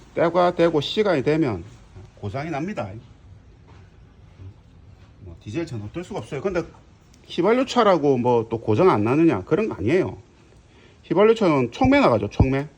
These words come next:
어, 촉매가 나오고 여러 가지 뭐 문제가 있을 수 있으니까. 그럼 뭐 어떤 분들 제일 난 답답하게 말씀하시는 분들이 "아, 디젤 차 저게 안 좋아." 이러는데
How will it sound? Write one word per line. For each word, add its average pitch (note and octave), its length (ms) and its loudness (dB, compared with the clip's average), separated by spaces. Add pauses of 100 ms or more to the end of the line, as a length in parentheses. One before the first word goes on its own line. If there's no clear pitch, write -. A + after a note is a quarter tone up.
(140)
어, F#2 180 -16 (100)
촉매가 E3 360 0
나오고 F#2+ 520 -8 (720)
여러 F#2+ 140 -10
가지 A2+ 300 -6
뭐 F#2 280 -12 (260)
문제가 G#2+ 440 -8
있을 A#2+ 180 -12
수 A#2 140 -16
있으니까. A#2+ 420 -10 (300)
그럼 G#2+ 200 -10
뭐 G#2 120 -10
어떤 C#3 220 -2
분들 D#3 240 0
제일 D#3 420 4
난 F3+ 260 2 (440)
답답하게 D#3+ 400 2
말씀하시는 A#2+ 520 2
분들이 F#2 420 -6
"아, F3 460 -4
디젤 E4+ 300 -2
차 - 140 -2
저게 F4 280 2
안 G4+ 140 6
좋아." C#3 240 6
이러는데 G#2 420 -6